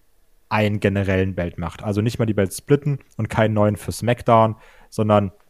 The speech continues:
wir machen einen vernünftigen, neuen, vereinten, wie auch immer. <laughs> Fertig. Also, ey, von mir aus bringen wir wieder die, gib mir wieder die Nickel Championships, ne?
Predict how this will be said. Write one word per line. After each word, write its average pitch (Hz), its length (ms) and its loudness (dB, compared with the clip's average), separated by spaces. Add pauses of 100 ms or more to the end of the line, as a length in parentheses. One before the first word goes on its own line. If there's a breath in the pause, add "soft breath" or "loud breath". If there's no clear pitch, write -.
(800)
wir 101 100 0
machen 101 380 2 (200)
einen 92 500 0 (440)
vernünftigen, 92 880 -2 (1120)
neuen, 98 640 2
vereinten, 92 680 -4
wie 98 140 -2
auch 87 140 -2
immer. 82 240 -8 (140)
<laughs> - 120 -20
Fertig. - 380 -8 (100)
Also, 113 160 4 (340 loud breath)
ey, 147 120 2
von 160 140 6
mir 180 120 10
aus 185 80 8
bringen 143 160 4
wir 123 60 4
wieder 123 120 6
die, 113 180 -2
gib 127 200 0
mir 123 80 4
wieder 110 140 2
die 101 100 -2
Nickel 107 280 0
Championships, 92 800 -6 (220)
ne? 120 220 2